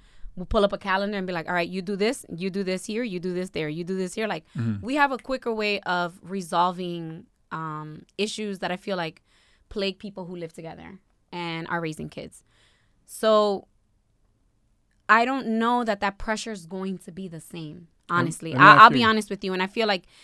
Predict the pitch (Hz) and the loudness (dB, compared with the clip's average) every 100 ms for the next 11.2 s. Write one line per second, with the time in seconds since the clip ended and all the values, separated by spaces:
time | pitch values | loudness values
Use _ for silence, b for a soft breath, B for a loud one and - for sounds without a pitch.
0 | b b b 160 202 208 - - - 233 | b b b 2 6 6 2 -14 -4 2
1 | 214 208 202 202 190 208 - 196 180 175 | 2 0 -6 -2 -2 0 -2 -2 0 2
2 | 165 165 - 170 170 180 185 180 180 - | 2 -2 -2 -2 -2 -4 -2 -2 -2 -4
3 | 180 160 - 190 175 170 165 160 170 _ | -6 -6 -8 -4 -2 0 -2 -6 -10 _
4 | _ _ - 180 180 175 175 165 - 269 | _ _ -4 2 2 2 -2 -4 -2 0
5 | 196 - 175 175 180 165 - - _ _ | 0 -4 -6 -4 -2 -4 -8 -18 _ _
6 | _ _ 185 208 233 175 160 _ _ _ | _ _ 0 2 2 0 -6 _ _ _
7 | _ _ _ _ _ _ _ _ _ _ | _ _ _ _ _ _ _ _ _ _
8 | _ _ _ _ _ _ _ _ _ _ | _ _ _ _ _ _ _ _ _ _
9 | - 202 254 330 269 220 196 220 262 _ | -6 -2 -2 -4 -6 -2 0 0 -4 _
10 | _ 196 208 220 214 185 202 190 190 190 | _ 6 6 2 0 0 0 2 2 4
11 | 185 180 | 2 0